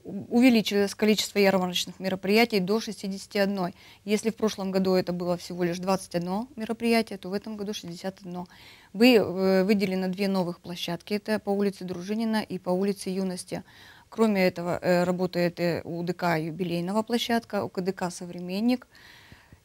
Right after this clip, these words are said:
и на Тагилстрое, на конечной т-, трамвайного кольца. М, значит, м, для производ-, местных,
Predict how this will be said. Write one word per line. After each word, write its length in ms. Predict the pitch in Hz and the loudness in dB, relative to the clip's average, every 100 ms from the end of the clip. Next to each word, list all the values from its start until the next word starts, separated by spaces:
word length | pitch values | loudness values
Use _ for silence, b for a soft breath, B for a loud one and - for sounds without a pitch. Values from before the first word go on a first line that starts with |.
| _ _ | _ _
и 420 | 202 240 254 226 | 2 6 6 4
на 420 | 180 190 196 196 190 | 0 0 2 2 2
Тагилстрое, 800 | 170 180 - - 233 233 208 - | -2 -4 -6 2 6 6 6 2
на 160 | 185 | -6
конечной 540 | 185 185 202 - 180 180 | -6 -8 -8 -10 -10 -10
т-, 280 | - 135 | -10 -10
трамвайного 480 | 170 175 185 185 175 | -10 -10 -8 -6 -8
кольца. 420 | 170 175 - 160 180 _ _ _ _ - | -10 -10 -10 -12 -12 _ _ _ _ -18
М, 280 | 170 160 151 | -14 -12 -8
значит, 280 | 185 - 120 175 - | -8 -10 -12 -14 -14
м, 340 | 147 127 90 - _ _ _ _ _ | -12 -12 -14 -20 _ _ _ _ _
для 500 | 185 202 214 214 208 | -6 2 6 8 6
производ-, 520 | - 208 208 208 214 | 4 2 2 2 -2
местных, 460 | 190 220 233 214 | 2 4 4 2